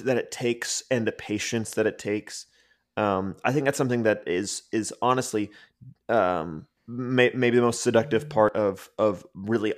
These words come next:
all media nowadays, whether it be video games or, or f-, film or theater or whatever, is that, um, they, th-, they don't require the audience to have any sort of patience, and this game definitely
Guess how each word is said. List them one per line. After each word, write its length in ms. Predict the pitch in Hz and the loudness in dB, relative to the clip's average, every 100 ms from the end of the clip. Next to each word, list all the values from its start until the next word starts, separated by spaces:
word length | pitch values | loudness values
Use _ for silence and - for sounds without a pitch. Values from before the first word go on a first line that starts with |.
| - | 2
all 360 | 113 123 120 | 6 8 6
media 360 | 110 104 95 101 | 2 -2 -2 -2
nowadays, 520 | 95 98 90 90 - | -2 -2 0 -2 -2
whether 200 | 110 104 | -2 0
it 40 | |
be 80 | 98 | -2
video 220 | 104 104 | 0 0
games 320 | 101 98 104 - | 0 -4 -6 -6
or, 380 | 98 90 87 - _ | -2 0 -2 -8 _
or 340 | 95 82 69 - _ _ _ - | -4 -4 -6 -18 _ _ _ -20
f-, 100 | - - | -20 -10
film 300 | - 120 113 | -2 -2 -2
or 40 | |
theater 260 | 107 107 101 | -4 -4 -2
or 220 | 101 - | -2 -4
whatever, 440 | 104 104 107 95 95 - _ - | -2 0 0 -2 -6 -12 _ -8
is 200 | 98 98 | -6 0
that, 380 | 104 101 - - _ _ _ _ | 2 2 -2 -10 _ _ _ _
um, 560 | 113 104 76 69 69 69 _ _ _ _ _ - | -4 -4 -4 -8 -14 -18 _ _ _ _ _ -4
they, 540 | 120 113 113 110 104 - _ _ - 104 | 0 2 2 -2 -4 -10 _ _ -18 -12
th-, 120 | - | -8
they 140 | 123 120 | -2 2
don't 180 | 127 117 | 2 2
require 720 | 117 - - 113 113 117 113 | -4 -6 0 2 4 2 -2
the 240 | 98 107 - | -2 -2 0
audience 440 | 107 107 110 110 | 2 0 -2 -10
to 80 | 104 | -2
have 200 | 104 110 | 0 0
any 100 | 117 | -2
sort 160 | 117 | -6
of 140 | 98 - | -8 -6
patience, 500 | 101 110 151 - - - _ | -6 -4 -6 -10 -14 -20 _
and 140 | 110 113 | -2 -2
this 120 | - | -2
game 240 | 120 101 - - | -4 -6 -8 -2
definitely 560 | 127 - 113 90 98 | -2 0 -6 -6 -12